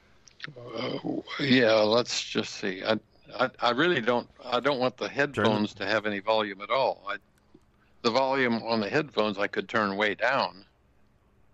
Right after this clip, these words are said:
Speaker 1: 'Cause if it's coming directly into my Bluetooth, then, you know, why do I want two things feeding my ears?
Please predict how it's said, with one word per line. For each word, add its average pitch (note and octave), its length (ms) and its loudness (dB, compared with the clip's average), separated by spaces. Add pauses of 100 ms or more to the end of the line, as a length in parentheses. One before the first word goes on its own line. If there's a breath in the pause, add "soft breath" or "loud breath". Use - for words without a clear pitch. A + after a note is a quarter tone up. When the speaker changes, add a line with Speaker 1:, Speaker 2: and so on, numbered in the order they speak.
(800)
Speaker 1:
'Cause A#2 200 0
if A2+ 80 0
it's A2 140 -4
coming C#3 340 0
directly C3+ 440 0
into B2 140 2
my A2 300 0 (180)
Bluetooth, A2+ 540 -2
then, G#2 260 -2 (180)
you A#2+ 80 -4
know, G#2+ 120 2
why B2+ 160 2
do B2 160 0
I A2+ 80 0
want A#2 260 -2
two B2 300 -2 (580)
things A2+ 240 0
feeding A2+ 320 -4
my G#2 160 0
ears? A2+ 400 -2